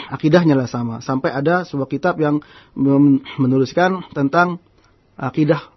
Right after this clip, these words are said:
empat orang imam itulah sama. Ya. Adapun masalah, eh, perbedaan dalam masalah fikih itu biasa terjadi. Karena apa?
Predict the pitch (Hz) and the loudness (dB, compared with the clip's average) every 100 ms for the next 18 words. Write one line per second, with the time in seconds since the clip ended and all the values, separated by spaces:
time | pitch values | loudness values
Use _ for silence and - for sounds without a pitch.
0 | _ - 143 147 143 139 139 135 139 147 | _ -8 -4 -4 -2 -2 0 0 0 -2
1 | 135 120 117 117 117 _ _ _ - 120 | -6 -8 -8 -8 -10 _ _ _ -14 -12
2 | 127 - - 135 160 208 196 175 165 165 | -14 -20 -8 -2 2 4 4 2 2 2
3 | 170 160 - _ _ _ _ _ _ - | 2 -2 -12 _ _ _ _ _ _ -8
4 | 143 147 147 147 147 147 147 147 139 _ | -2 0 0 0 -2 -2 -4 -6 -10 _
5 | _ _ - 151 151 160 196 175 175 175 | _ _ -4 2 4 4 2 0 0 -4
6 | 160 180 - 156 151 _ _ - 131 175 | -4 -4 0 0 0 _ _ -10 -2 2
7 | 185 180 - - - _ _ _ _ _ | 2 -2 -12 -16 -16 _ _ _ _ _
8 | _ _ - 123 185 175 170 139 147 147 | _ _ -4 2 2 2 -2 0 0 0
9 | 139 147 _ _ _ - 123 120 123 160 | -2 -4 _ _ _ -8 -6 -6 -2 2
10 | 196 | 2